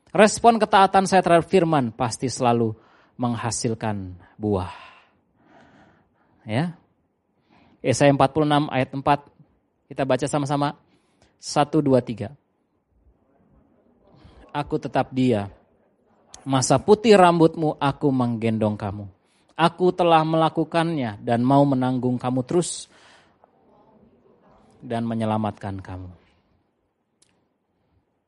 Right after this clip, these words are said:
Sudah masa tuamu, sampai masa tuamu, Tuhan tetap menggendong kamu. Ada di sini yang sudah putih rambutnya?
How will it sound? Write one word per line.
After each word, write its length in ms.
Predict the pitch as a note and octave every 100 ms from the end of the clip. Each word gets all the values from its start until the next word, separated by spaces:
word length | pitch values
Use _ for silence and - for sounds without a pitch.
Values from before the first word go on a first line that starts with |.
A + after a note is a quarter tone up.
| _
Sudah 460 | - C#3+ C3 B2+ A#2+ - _ _ _ _ _ _ _
masa 400 | C3+ C3 - B2+
tuamu, 480 | D3 C#3 C3+ D#3 G3 - _ _ _
sampai 400 | - D3 C#3 D3
masa 320 | D3 C#3 C#3
tuamu, 560 | D3+ C#3 C#3 C#3+ D#3 D#3+ _ _ _ _ _
Tuhan 320 | D3 C3+ B2
tetap 240 | A#2 A#2+ C3
menggendong 560 | B2 A2 G#2+ G#2+ G2
kamu. 400 | G2+ F#2 F2+ F2+ -
Ada 160 | D3+ F3
di 80 |
sini 240 | E3 F#3 F3+
yang 60 |
sudah 340 | F3+ E3 E3 D#3 - -
putih 240 | - E3 E3+
rambutnya? 400 | E3 E3 F3+